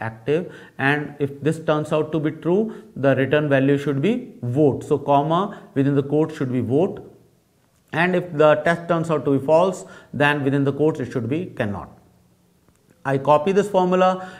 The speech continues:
in the column E, and I find that, uh, at many points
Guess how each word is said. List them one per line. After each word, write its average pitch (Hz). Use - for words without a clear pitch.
in 147
the 143
column 139
E, 190
and 139
I 131
find 151
that, 135
uh, 123
at 131
many 131
points 143